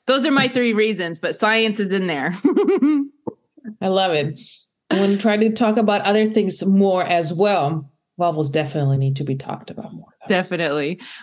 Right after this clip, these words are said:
Speaker 1: Well, we always love to kick off every interview learning more about our guest on their, more on a personal level. So tell us a little bit more about where you're from, where you're calling us from today. Like, did you ever anticipate studying female physiology? Like, kind of give us your little career trajectory here.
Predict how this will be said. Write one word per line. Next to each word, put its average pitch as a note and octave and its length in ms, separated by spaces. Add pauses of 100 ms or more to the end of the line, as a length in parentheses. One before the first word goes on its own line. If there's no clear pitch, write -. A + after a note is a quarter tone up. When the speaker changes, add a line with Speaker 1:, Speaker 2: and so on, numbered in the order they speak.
Speaker 1:
Well, A3 340
we A#3+ 160
always C#4 180
love D#4 140
to D#4 100
kick C4+ 220
off A#3 160
every A3 200
interview G3+ 440
learning A#3+ 300
more A3 120
about F#3 220
our F3+ 100
guest F3 400
on F3+ 200
their, E3 240
more A3+ 160
on C4 80
a A#3+ 100
personal F#3+ 460
level. C#3+ 360
So F3+ 300
tell C#4 220
us F4 120
a D#4 40
little C#4 160
bit A3 160
more G3 200
about F3+ 320
where F#3+ 140
you're A#3 180
from, G#3 680 (260)
where F#3 100
you're F#3 120
calling G#3 360
us G#3+ 140
from A#3 180
today. G3+ 840
Like, E3 320 (240)
did F#3+ 140
you G#3 120
ever A3 200
anticipate G#3 600
studying C4 520
female C4+ 720
physiology? B3+ 960
Like, G3 240
kind C4+ 180
of A#3+ 80
give B3 140
us A#3+ 180
your A3+ 140
little G#3 160
career G3 400
trajectory E3+ 580
here. E3 400